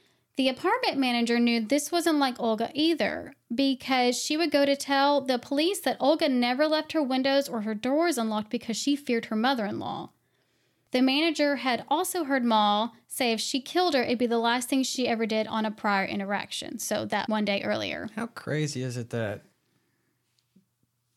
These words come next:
Speaker 1: Hmm.
Speaker 2: that he had, that she hadn't seen her Frank in ten days? She's seven months pregnant, and he's just over there staying with his mom. Like,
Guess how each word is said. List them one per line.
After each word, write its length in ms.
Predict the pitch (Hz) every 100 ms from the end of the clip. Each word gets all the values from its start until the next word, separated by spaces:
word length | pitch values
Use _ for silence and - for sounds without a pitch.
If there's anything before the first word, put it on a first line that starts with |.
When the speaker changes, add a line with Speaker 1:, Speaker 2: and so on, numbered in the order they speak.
| _ _
Speaker 1:
Hmm. 80 | -
Speaker 2:
that 200 | 226 135
he 140 | 147 143
had, 320 | 160 156 135
that 160 | 143 120
she 180 | 170
hadn't 280 | 156 170 139
seen 320 | 135 156 156 143
her 200 | 123 120
Frank 440 | - 139 139 123
in 140 | 98 101
ten 320 | - 135 127
days? 320 | 120 110 98
She's 180 | - 104
seven 300 | - 151 143
months 220 | 143 135
pregnant, 520 | - 139 131 131 127
and 100 | 110
he's 180 | 120 120
just 220 | 123 -
over 160 | 127 127
there 120 | 127
staying 360 | 120 - 123 123
with 120 | 120
his 140 | 123
mom. 440 | 117 120 127 131 135 _
Like, 220 | 135 123